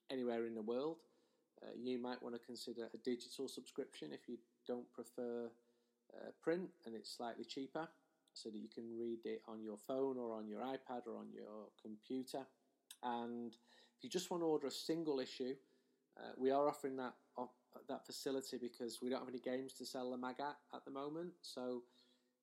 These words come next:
if you send PayPal us three ninety-nine, ideally by friends and family, if you know us and trust us, um, that cuts out a huge commission which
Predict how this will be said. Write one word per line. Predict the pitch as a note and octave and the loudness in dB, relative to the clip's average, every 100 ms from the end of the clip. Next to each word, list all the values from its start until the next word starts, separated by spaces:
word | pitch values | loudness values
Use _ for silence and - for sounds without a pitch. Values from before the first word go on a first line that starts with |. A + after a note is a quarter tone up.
| - | -8
if | B2 - | -8 -6
you | C#3+ C3+ | -6 -4
send | - C#3+ C#3+ D3 C#3+ - _ _ _ - - - | -2 -2 -2 -8 -10 -16 _ _ _ -20 -20 -4
PayPal | D3+ D3 D3 C#3 C3+ C3+ | -2 0 2 2 2 2
us | B2+ - - - | -2 -6 -12 0
three | D#3+ D3 | 4 6
ninety-nine, | C#3 C3 C#3+ C3 C3 D3+ D#3 _ - C3 | 4 0 -2 -2 -2 -4 -8 _ -4 0
ideally | C3 C#3 C#3+ | 4 6 6
by | C3 B2+ | 6 2
friends | - B2+ A#2+ | 2 -4 -2
and | A#2+ | -4
family, | A2+ A#2 C3 C3+ | -2 -4 -4 -6
if | - | -6
you | B2+ | -4
know | B2 A#2+ | -2 -2
us | A#2+ | -4
and | A#2 | -6
trust | B2 - - | -6 -6 -4
us, | C3+ C3 - _ _ _ _ - | -4 -6 -14 _ _ _ _ -16
um, | A2+ A2+ A2 | -14 -12 -12
that | A2 - - | -12 -14 -14
cuts | B2 - | -10 -8
out | A#2 | -8
a | A2+ | -8
huge | - A#2+ - | -8 -8 -8
commission | B2 A#2 - A#2 | -8 -8 -8 -10
which | A2 | -12